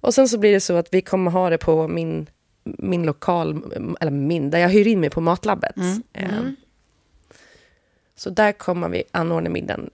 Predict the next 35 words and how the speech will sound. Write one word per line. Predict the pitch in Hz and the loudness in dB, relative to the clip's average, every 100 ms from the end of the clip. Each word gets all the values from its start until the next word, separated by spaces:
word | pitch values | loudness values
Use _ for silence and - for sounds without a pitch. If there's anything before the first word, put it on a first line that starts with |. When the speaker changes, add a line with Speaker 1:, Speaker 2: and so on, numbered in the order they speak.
| - | -12
Speaker 1:
eh, | - | -14
på | - 87 | -8 0
lördag | 85 - - - | 0 0 -6 -6
den | 87 | -6
nionde | - - 50 - - | -4 -6 -6 -6 -8
mars. | - 170 240 - - - - _ _ | -6 0 0 0 -6 -8 -12 _ _
Och | 185 175 _ - - - _ _ _ _ _ _ | -8 -8 _ -16 -16 -20 _ _ _ _ _ _
sen | - - 240 208 170 | -4 0 4 4 2
slår | - 160 156 | -2 -4 -4
det | - | -4
mig. | - - 185 _ _ _ | -8 -10 -12 _ _ _
Jag | 90 | -6
bara, | - 58 - | -4 -4 -8
"Fan, | - - - - 170 | -20 -12 -10 -10 -10
just | 220 - - | -8 -8 -8
det. | - 165 _ _ _ | -12 -14 _ _ _
Nionde | 196 208 214 | -2 0 0
mars, | 208 - - - | 0 0 0 -4
<laughs> | - | -4
det | 208 | -4
är | - 226 - 165 | -2 -4 -2 -2
ju | |
min | 170 139 139 131 | -2 -2 -2 -4
bröllopsdag." | 147 143 143 151 143 139 - - - - - 160 - _ _ _ _ _ - - | -4 -2 -2 -6 -12 -12 -14 -6 -6 -4 -8 -10 -16 _ _ _ _ _ -20 -6
<laughs> | 165 147 - 254 - 339 - 440 - - - - - - - - - - | -2 0 2 2 2 -2 2 -2 0 0 -2 -6 -12 -10 -12 -16 -12 -2
Jag | 415 - | 0 4
kommer | 466 453 427 | 6 8 6
inte | 427 | 6
ihåg | 403 370 381 415 415 294 | 4 0 -2 2 2 4
det | 214 | 4
här. | 214 175 | 6 6
Jag | - 294 | 4 2
kom-, | - - | -2 -4
jag | 349 | 0
kommer | 392 359 | 2 2